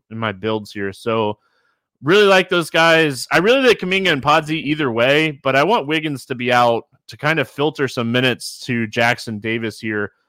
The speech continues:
um, 'cause they could play a little bit smaller with Kuminga and get some extra minutes to Jackson Davis. Jackson Davis has shown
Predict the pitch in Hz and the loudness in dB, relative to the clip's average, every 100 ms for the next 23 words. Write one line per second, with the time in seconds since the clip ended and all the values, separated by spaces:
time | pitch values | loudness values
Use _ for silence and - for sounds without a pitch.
0 | _ _ _ _ 110 104 101 95 92 95 | _ _ _ _ -2 0 -2 -4 -8 -14
1 | _ _ _ - 151 180 180 151 170 156 | _ _ _ -8 -4 -4 -4 -2 0 0
2 | 147 123 127 120 127 123 113 117 113 117 | -4 -6 -2 0 2 0 -4 -6 -6 -2
3 | 117 110 107 98 - 123 117 - 113 - | 0 0 -2 -8 -10 -8 -8 -6 -6 -6
4 | 110 110 107 - 98 110 107 107 107 110 | -6 -6 -6 -8 -2 -2 -2 -6 -6 -4
5 | 107 180 240 294 180 175 180 - 120 - | -2 0 0 -2 0 0 -2 -4 -6 0
6 | 139 143 135 120 | 2 2 0 -4